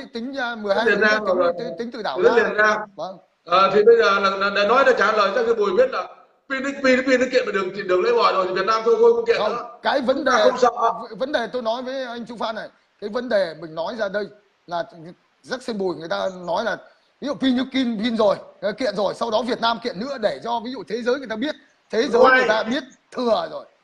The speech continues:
Speaker 1: Mà thằng, thằng này nó
Speaker 2: Tôi nói,
Speaker 1: hiểu.
Speaker 2: đúng rồi, đúng rồi, đúng rồi, đúng rồi.
Speaker 1: Rồi, ok.
Speaker 2: Vì, ờ, Jackson Bùi muốn Việt Nam là đứng được quấy rối với Philippines, nhưng không phải. Việt Nam ta không phải là sợ Philippines, nhưng mà cái đó quốc tế đã là công nhận rồi. Công nhận là đường lưỡi bò là phi pháp rồi, thôi, Việt Nam thôi.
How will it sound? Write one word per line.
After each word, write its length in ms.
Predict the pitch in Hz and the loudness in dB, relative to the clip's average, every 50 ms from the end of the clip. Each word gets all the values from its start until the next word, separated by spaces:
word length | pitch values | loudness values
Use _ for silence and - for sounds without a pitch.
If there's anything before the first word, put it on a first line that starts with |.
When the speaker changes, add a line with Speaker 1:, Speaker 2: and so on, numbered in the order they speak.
| _ _ 185 | _ _ -12
Speaker 1:
Mà 100 | 190 202 185 | -12 -12 -12
thằng, 100 | 214 208 | -14 -16
thằng 120 | 185 202 202 | -14 -12 -8
này 120 | 196 190 | -8 -2
nó 40 | 208 | 2
Speaker 2:
Tôi 100 | 220 226 | 2 4
nói, 360 | 240 247 254 262 262 254 254 | 4 4 4 4 4 4 4
Speaker 1:
hiểu. 100 | 240 - | 2 -2
Speaker 2:
đúng 120 | - - 269 | -2 -2 -2
rồi, 140 | 240 226 220 214 214 196 202 - | -2 -2 -4 -4 -6 -8 -4 0
đúng 180 | 226 262 294 | 0 2 2
rồi, 200 | 285 254 240 233 220 | 4 4 4 4 4
đúng 100 | 240 262 | 4 2
rồi, 220 | 262 226 208 202 | 2 2 0 0
đúng 120 | 208 226 226 | -2 -4 -4
rồi. 100 | 208 190 185 185 - - | -4 -6 -8 -10 -12 -4
Speaker 1:
Rồi, 160 | - 196 214 | -2 -2 0
ok. 280 | 220 233 - 240 240 226 | 0 -2 -2 -2 -2 0
Speaker 2:
Vì, 160 | 233 247 262 262 262 262 262 254 254 247 247 247 240 240 233 _ _ - 202 | 2 4 4 4 6 6 6 4 4 2 -2 -2 -4 -4 -4 _ _ -14 -6
ờ, 100 | 208 214 | -2 2
Jackson 280 | 208 269 277 262 277 240 | 2 2 4 2 4 4
Bùi 260 | 233 214 208 208 214 | 6 6 6 6 4
muốn 180 | 254 277 277 - | 2 0 0 0
Việt 140 | 226 214 220 | 0 2 4
Nam 180 | 240 240 226 | 2 2 2
là 80 | 226 208 | 0 -2
đứng 140 | - 269 277 | -2 0 -2
được 80 | 262 - | 0 2
quấy 140 | 262 262 262 | 2 2 2
rối 200 | 269 262 277 285 | 2 -6 -8 -8
với 100 | 285 269 | -8 -8
Philippines, 380 | - 240 240 240 - 254 247 - | -8 -8 -8 -6 -6 -8 -8 -8
nhưng 80 | 254 240 | -8 -8
không 180 | - 247 254 233 | -6 -6 -4 -2
phải. 320 | 233 208 202 196 214 254 - - - - - _ _ _ _ - | -2 -2 0 0 -2 -4 -6 -8 -14 -18 -20 _ _ _ _ -2
Việt 140 | - 160 214 | 0 0 2
Nam 200 | 240 247 247 240 254 | 4 2 2 2 2
ta 220 | 254 247 240 233 | 2 2 2 2
không 260 | - - 262 262 254 | 0 0 0 0 2
phải 100 | 254 247 | 2 0
là 60 | 240 | 0
sợ 220 | 226 240 226 - - 240 | 2 2 2 0 0 -4
Philippines, 300 | 240 240 - 254 247 233 | -8 -8 -8 -10 -10 -10
nhưng 100 | 233 220 | -10 -12
mà 60 | 214 - | -10 -6
cái 100 | - 254 | -4 -4
đó 340 | 247 254 277 262 254 - 196 190 196 196 - - _ - | -2 -2 -2 -4 -4 -8 -16 -18 -18 -18 -18 -20 _ -12
quốc 140 | 240 269 269 | -10 -2 2
tế 140 | 277 285 285 | 2 2 4
đã 60 | 277 | 4
là 120 | 254 226 214 | 2 2 4
công 120 | 233 226 220 | 2 2 2
nhận 180 | 226 196 - | 2 -2 -2
rồi. 160 | 160 147 131 117 - - - - _ _ _ - | 0 -2 -2 -4 -6 -10 -16 -20 _ _ _ 2
Công 220 | 262 277 277 262 | 2 2 4 4
nhận 240 | 254 254 226 208 208 | 2 2 2 2 -2
là 100 | 196 185 | -2 -2
đường 180 | 190 190 185 | 0 0 2
lưỡi 100 | 202 233 | 4 4
bò 120 | - 214 180 | 4 4 2
là 120 | 170 - 226 | 0 0 -4
phi 60 | 226 208 | -4 -2
pháp 200 | 214 233 247 - | 0 0 0 0
rồi, 140 | 190 180 170 | -4 -6 -6
thôi, 180 | 190 208 214 208 - - - - - | -6 -6 -6 -6 -8 -10 -14 -16 -12
Việt 100 | 190 190 | -8 -6
Nam 120 | 196 202 202 202 | -4 -4 -4 -4
thôi. 180 | 208 196 190 | -6 -8 -8